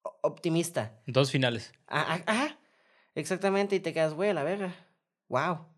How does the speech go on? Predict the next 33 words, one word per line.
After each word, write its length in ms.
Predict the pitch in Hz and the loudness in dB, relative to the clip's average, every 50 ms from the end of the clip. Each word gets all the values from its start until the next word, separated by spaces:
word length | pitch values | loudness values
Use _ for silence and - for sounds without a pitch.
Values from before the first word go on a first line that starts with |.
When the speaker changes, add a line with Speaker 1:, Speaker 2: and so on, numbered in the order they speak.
| _ _ - | _ _ -8
Speaker 1:
Y, 240 | - 135 139 135 | -4 -2 -2 -2
pues, 540 | 131 - 131 123 123 117 - - - - - _ _ _ | -2 -4 -4 -4 -4 -6 -8 -10 -12 -14 -18 _ _ _
directazo 760 | - 131 151 151 135 120 - - 151 180 - - 180 165 151 | -6 0 2 2 2 2 0 -2 -2 0 0 -2 0 0 0
y 400 | 143 131 127 127 123 120 107 - - _ _ _ _ _ _ _ _ | -2 -2 -4 -6 -8 -10 -12 -16 -20 _ _ _ _ _ _ _ _
chingoncísimo. 600 | - - 156 151 139 123 - 185 180 208 202 196 | -6 -4 -4 -4 -4 -4 -4 -2 0 2 2 6
<laughs> 280 | 196 254 247 214 - - - - - - - | 8 6 6 6 4 -6 -14 -16 -18 -10 2
Digo, 340 | 165 185 185 170 165 160 151 | 6 8 8 10 8 8 6
no 220 | 151 147 151 156 | 6 6 4 6
le 140 | 160 175 180 | 6 4 2
quita, 1200 | 175 175 175 165 - 175 170 170 165 160 151 147 143 135 123 120 117 113 113 113 113 110 - - _ - | 0 -2 -4 0 2 4 6 8 8 8 6 6 4 4 2 2 0 0 0 -2 -2 -4 -8 -16 _ -4
eh, 720 | - 120 117 113 110 110 107 107 104 101 92 73 - - _ _ _ _ _ _ _ _ _ - | -2 -2 0 0 0 -2 -2 -4 -6 -8 -10 -14 -16 -20 _ _ _ _ _ _ _ _ _ -8
que 100 | 127 123 | -8 -4
sea 200 | - 123 120 139 | -2 0 0 0
basado 420 | 131 120 - - 113 117 127 139 | 0 -2 -2 -2 -2 0 0 0
de 100 | 127 113 | 0 0
algo. 420 | 110 123 135 151 175 196 - - _ _ - | 0 -2 -2 -2 -4 -6 -8 -10 _ _ -6
Creo 180 | 131 127 131 | -4 -4 -2
que 100 | 135 131 | -4 -4
también 320 | - - 117 120 117 113 120 | -4 -4 -4 -2 -2 -2 -2
el, 260 | 123 127 127 123 117 | -2 -2 -4 -4 -4
el 80 | 120 117 | -4 -6
simple 260 | - 131 107 131 139 | -6 -6 -2 -2 -2
hecho 160 | 135 139 - 147 | -2 0 0 0
de 100 | 139 120 | 0 -2
poder 440 | - - 117 120 123 117 117 123 123 | -2 -4 -4 -4 -2 -2 -2 -2 -2
adaptarlo 840 | 98 135 139 117 95 - - 127 123 131 139 151 165 180 180 - - | 0 0 -2 -2 -4 -4 -4 -2 -2 -2 0 -2 -2 -2 -4 -6 -6
Speaker 2:
Ujú. 120 | - 120 101 | -6 -2 0
Speaker 1:
correctamente 760 | 113 135 127 117 110 - 139 131 131 135 139 143 139 - 147 | 0 0 0 0 -2 -2 -2 -2 0 -2 -4 -4 -4 -8 -10
tiene 320 | 143 - 123 123 123 139 135 | -8 -4 -4 -4 -2 -4 -6
su 320 | 135 - 147 135 123 117 | -4 -4 -4 -4 -4 -6
jale 380 | - - - 117 120 127 143 151 | -6 -6 -4 -2 0 0 2 0
bastante 460 | 131 107 - - 120 120 113 131 127 | 0 -2 -2 -4 -6 -4 -4 -4 -4
bien. 300 | 123 139 156 202 - | -2 0 -2 -2 -2